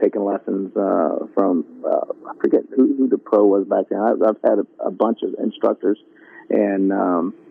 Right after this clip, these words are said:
uh, like, get, gr-, growing up and started taking some lessons right away. Um, started swinging clubs and, and play, my dad would take us out to the par three course. There was a little par three course,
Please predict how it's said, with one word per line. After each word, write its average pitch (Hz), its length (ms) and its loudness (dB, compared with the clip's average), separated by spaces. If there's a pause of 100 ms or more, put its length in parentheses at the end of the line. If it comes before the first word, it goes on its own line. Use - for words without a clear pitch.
(200)
uh, - 220 0 (120)
like, - 240 2
get, 113 160 4 (260)
gr-, 120 120 2 (220)
growing 113 280 0
up 107 260 -2 (360)
and 104 480 -2 (160)
started 120 280 2
taking 120 320 0
some 110 140 -2
lessons 113 340 -2
right 117 160 2
away. 113 200 4 (220)
Um, 90 580 -10 (240)
started 117 280 2
swinging 120 220 2
clubs 113 460 2
and, 95 440 -4
and 95 340 -6
play, 110 180 0
my 101 140 -2
dad 107 180 2
would 107 160 4
take 104 180 0
us 98 100 0
out 104 180 2
to 101 80 -4
the 104 80 -2
par - 440 -2
three 107 140 2
course. 101 380 2 (200)
There - 300 0
was 104 80 0
a 101 40 4
little 104 140 4
par 101 200 0
three 98 160 0
course, 101 300 2